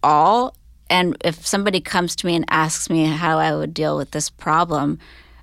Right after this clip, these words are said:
I usually know the answer in this particular area of, like, the first five <laughs> years of building a company. I don't know all the answers, but I know a lot about that, a-, and I know it because I made a lot of mistakes. So, and then, so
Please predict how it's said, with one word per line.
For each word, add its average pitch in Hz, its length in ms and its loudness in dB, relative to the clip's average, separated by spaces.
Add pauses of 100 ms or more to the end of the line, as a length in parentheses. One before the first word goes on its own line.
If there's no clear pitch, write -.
(160)
I 190 60 4
usually 254 520 2
know 247 180 2
the 233 220 -2
answer 247 520 0 (180)
in 185 160 4
this 180 500 0
particular 160 500 -2
area 143 520 0
of, 160 100 -10
like, - 460 -8 (300)
the 160 80 0
first 127 340 -6
five 143 240 0
<laughs> 247 60 4
years 277 260 4
of 240 100 0
building 277 320 4
a 247 80 2
company. 196 580 0 (360)
I 170 80 0
don't 196 100 4
know 185 220 2 (160)
all 196 180 6
the 190 140 0
answers, 156 340 -4
but 170 160 0
I 175 80 4
know 185 220 2
a - 20 4
lot 170 140 2
about 165 340 -2 (280)
that, 160 540 2
a-, - 260 -2 (100)
and 165 240 2
I 160 100 4
know 175 220 2
it 165 180 0 (160)
because 165 360 -2
I 156 100 2
made 160 180 4
a 143 80 0
lot 131 140 2
of 143 80 0
mistakes. - 800 -8 (500)
So, - 300 2
and 208 200 4
then, 202 120 0
so 196 220 0